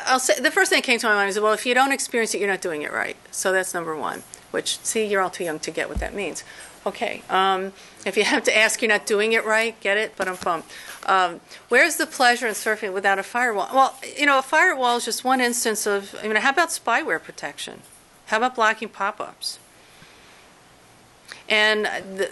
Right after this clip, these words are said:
the, the idea is that a lot of people will, you know, s-, they're, their surfing slows down when you begin to use some of those protections. So that,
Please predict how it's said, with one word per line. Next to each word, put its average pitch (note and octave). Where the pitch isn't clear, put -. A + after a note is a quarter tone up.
the, G#3
the G#3+
idea A#3
is B3
that G#3+
a -
lot A3+
of B3+
people A#3+
will, G#3
you G#3
know, F#3+
s-, -
they're, G3
their G3
surfing C#4
slows F#3+
down F#3+
when G3
you F#3+
begin G3+
to A3+
use G3
some G3+
of F#3+
those F3+
protections. -
So G#3+
that, C4